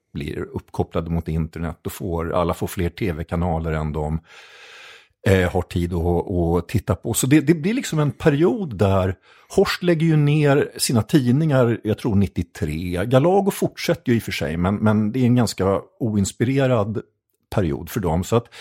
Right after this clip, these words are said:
för, för mitt minne av nittiotalet när det gäller serier är att det är en sådär lite vilsen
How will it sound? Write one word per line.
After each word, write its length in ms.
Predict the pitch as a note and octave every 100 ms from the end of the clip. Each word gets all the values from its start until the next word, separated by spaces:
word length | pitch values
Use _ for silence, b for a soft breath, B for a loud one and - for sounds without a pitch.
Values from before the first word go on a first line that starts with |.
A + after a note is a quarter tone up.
| B B B B
för, 240 | - D3 D3+
för 120 | -
mitt 440 | D3+ C#3+ D3+ G#3 -
minne 300 | A#3+ C3 G#2+
av 80 | A2+
nittiotalet 680 | B2 - - B2 G#2 G2+
när 100 | G#2+
det 60 | G#2+
gäller 160 | G2+ G#2+
serier 360 | - E3 B2+
är 40 | G2+
att 100 | -
det 40 |
är 40 |
en 60 | A#2
sådär 160 | - F2
lite 240 | - G#2
vilsen 840 | G2+ C#3+ G#2+ G#2 - F#3 G#3+ F#3+